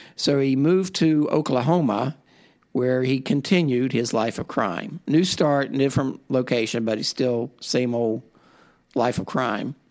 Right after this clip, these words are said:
Some of the more experienced prisoners had taught Paul how to crack safes, and he was eager to apply his new trade.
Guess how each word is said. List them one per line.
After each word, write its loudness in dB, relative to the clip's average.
Some 0
of -2
the 2
more 4
experienced 0
prisoners 0
had -2
taught 0
Paul 2
how 2
to -4
crack -2
safes, -2
and 0
he 2
was 0
eager 2
to -2
apply 0
his -2
new 0
trade. -2